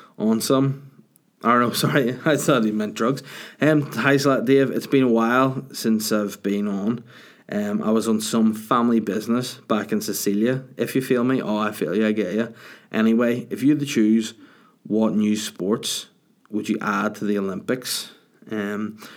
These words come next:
also, I know I'm late to the party, but Chili's is my shout-out for Bangor's best pizza. Well, I mean, I'm open to trying that, first of all.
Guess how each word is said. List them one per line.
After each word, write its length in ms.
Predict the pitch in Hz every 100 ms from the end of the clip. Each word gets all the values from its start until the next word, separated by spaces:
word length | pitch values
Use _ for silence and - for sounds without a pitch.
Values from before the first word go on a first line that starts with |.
| - - -
also, 420 | 117 113 123 113
I 100 | 107
know 160 | 113 113
I'm 120 | 107
late 220 | 104 107
to 60 | 110
the 80 |
party, 340 | 107 98 104 117
but 160 | 107
Chili's 420 | - 104 104 113 120
is 100 | 117
my 160 | 113
shout-out 380 | 110 117 113 117
for 140 | 113
Bangor's 420 | 107 98 101 104 -
best 320 | 98 95 -
pizza. 380 | 107 101 143 127
Well, 180 | 120
I 40 | 117
mean, 340 | 117 113 - -
I'm 120 | 110
open 280 | 107 110 110
to 40 |
trying 360 | 107 95 101 110
that, 260 | 117 -
first 260 | - 117 -
of 60 | 123
all. 220 | 131